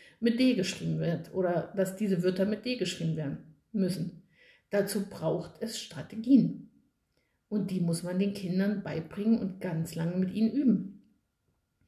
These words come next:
Oder dass die zwei Wörter, ich bin ganz aufgeregt oder ich möchte die ganze Frucht essen, aber die Gans von Gänse. Was meinen Sie, wie häufig diese beiden Wörter falsch geschrieben werden?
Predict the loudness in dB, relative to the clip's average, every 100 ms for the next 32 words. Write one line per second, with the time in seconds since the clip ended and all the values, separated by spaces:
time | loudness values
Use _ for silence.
0 | -20 -20 -20 _ 4 6 6 4 2 -6
1 | -4 -2 -2 0 0 2 2 2 0 -2
2 | -2 -6 -20 _ _ -6 -4 0 2 2
3 | 2 2 2 0 0 0 0 -6 -10 -4
4 | -4 -4 -4 -4 -4 -4 -4 -4 -8 -10
5 | -10 -8 -6 -2 0 0 0 2 2 -2
6 | -12 -20 _ -6 4 4 4 -4 -4 -2
7 | 2 2 0 -6 -20 _ _ _ 2 4
8 | 6 6 4 0 -2 0 2 2 6 6
9 | 4 -2 -16 _ -2 0 0 -4 -6 0
10 | 4 6 6 4 -4 -8 _ _ _ _
11 | _ _ _ -20 -20 -20 _ -8 -2 0
12 | 2 2 2 2 2 0 -4 -10 -6 -4
13 | -4 -2 0 0 -2 -2 -4 -2 -2 -2
14 | -6 -6 -2 0 2 2 -2